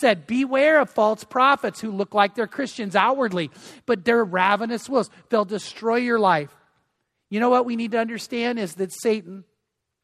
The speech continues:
the devil, masquerades himself as an angel of light, and those who follow him pretend to be angels of light too. That's what Paul warns about in Second Corinthians chapter eleven, thirteen to fifteen.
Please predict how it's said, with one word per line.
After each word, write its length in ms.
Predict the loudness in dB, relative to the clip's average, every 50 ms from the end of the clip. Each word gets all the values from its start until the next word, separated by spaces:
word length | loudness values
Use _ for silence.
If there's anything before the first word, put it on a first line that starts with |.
| _ _ _ _ _ _
the 140 | -6 -6 -4
devil, 460 | 0 2 4 4 4 2 0 -2 -2
masquerades 760 | -2 0 0 0 0 0 -4 -8 -6 -4 -4 -4 -4 -4 -6
himself 460 | -10 -10 -4 0 0 0 2 0 -4
as 100 | -6 -6
an 80 | -6 -6
angel 320 | -6 -6 -8 -6 -6 -6
of 80 | -4 0
light, 260 | 2 2 2 2 0 -6 -16 -20 _ _ _
and 460 | -4 -2 0 0 2 0 0 -2 -4 -8 _ _ _ _ _ _
those 400 | 0 2 4 4 2 0 -4 -6
who 140 | -8 -8 -8
follow 480 | -4 _ 2 4 4 4 4 2 0
him 260 | 0 -2 -4 -4 -6 -6
pretend 440 | -6 -8 -8 -6 -6 -6 -6 -6
to 60 | -6 -8
be 160 | -8 -8 -6
angels 360 | -6 -6 -6 -8 -10 -10 -12
of 100 | -10 -6
light 280 | -4 -4 -4 -4 -6 -10
too. 280 | -10 -10 -10 -10 -12 _ _ _ _ _ _ _ _ _ _ _ _ _
That's 240 | 0 0 0 2 0
what 120 | -4 -6
Paul 260 | -2 0 0 0 0
warns 300 | 0 -2 -4 -4 -6 -4
about 200 | 0 2 2 2
in 120 | 0 -2 -4
Second 240 | -4 -4 -4 -4 -6
Corinthians 520 | -6 -4 -4 -4 -4 -6 -6 -8 -8 -8
chapter 380 | -2 0 0 2 2 0 -2 -2
eleven, 300 | 0 0 0 -2 -4 -6
thirteen 420 | -6 -6 -6 -6 -8 -10 -10 -10
to 80 | -10 -8
fifteen. 460 | _ -6 -6 -6 -8 -10 -10 -10